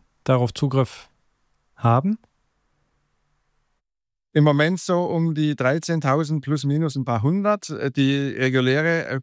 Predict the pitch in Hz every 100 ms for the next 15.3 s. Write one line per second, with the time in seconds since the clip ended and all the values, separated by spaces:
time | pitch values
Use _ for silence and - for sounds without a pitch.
0 | _ 143 - 147 110 151 151 156 147 156
1 | 143 147 160 190 208 _ _ _ _ _
2 | _ 123 123 156 180 165 151 143 156 147
3 | 151 131 143 147 - 127 127 - 135 123
4 | 117 139 165 151 123 120 170 180 160 190
5 | 185 160 143 147 147 139 135 - - -
6 | 120 147 175 175 165 165 - 160 147 147
7 | 160 _ _ _ _ _ _ _ _ -
8 | - 156 131 135 143 - 131 127 127 -
9 | 156 - 123 117 120 113 117 - 135 123
10 | 139 107 120 120 120 117 120 120 117 117
11 | 67 113 117 120 117 - - 127 127 127
12 | 107 107 110 120 113 113 113 120 151 139
13 | 120 113 107 107 110 139 71 113 117 113
14 | 107 139 127 127 139 123 135 117 104 110
15 | 110 123